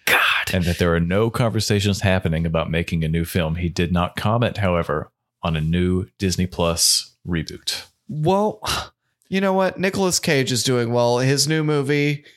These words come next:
Speaker 2: The unfashionable,
Speaker 1: The
Speaker 2: "Look at me,
Speaker 1: un-
Speaker 2: I'm Nicolas Cage."
Speaker 1: Yeah. Well, you know what? I might go see that in theaters this
Speaker 2: When is
Speaker 1: Saturday.
Speaker 2: this, that's this week.
Speaker 1: Yeah, I might do it.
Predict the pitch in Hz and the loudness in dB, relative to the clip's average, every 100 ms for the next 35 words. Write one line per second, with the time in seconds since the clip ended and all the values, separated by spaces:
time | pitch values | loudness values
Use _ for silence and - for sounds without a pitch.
0 | _ - 98 95 92 92 92 - - - | _ -4 0 0 2 0 -2 -6 -10 -6
1 | - 95 92 - 92 90 90 87 90 - | 0 0 2 0 0 2 2 0 -2 -8
2 | - 127 131 104 127 127 113 95 92 92 | -2 0 2 2 2 2 2 2 2 0
3 | 92 92 90 - 90 92 90 - - - | 0 -2 -2 -2 -2 0 0 0 -2 -4
4 | 151 143 104 - 143 139 143 147 147 151 | 0 2 2 0 0 2 2 2 2 0
5 | - 135 143 127 104 113 - 110 107 107 | 0 0 2 2 2 2 2 2 2 0
6 | 104 - 110 95 - 101 - 104 120 113 | -2 0 2 2 0 2 2 2 2 4
7 | 104 101 104 107 110 _ - 110 113 - | 2 2 2 0 -2 _ -4 0 2 2
8 | - 110 101 - 98 95 - - - - | -2 -4 -2 -2 0 0 -2 -6 -2 0
9 | - - - _ _ _ _ _ _ _ | 0 -4 -6 _ _ _ _ _ _ _
10 | 117 104 123 - 117 110 110 107 110 | 0 0 0 -2 0 0 0 0 0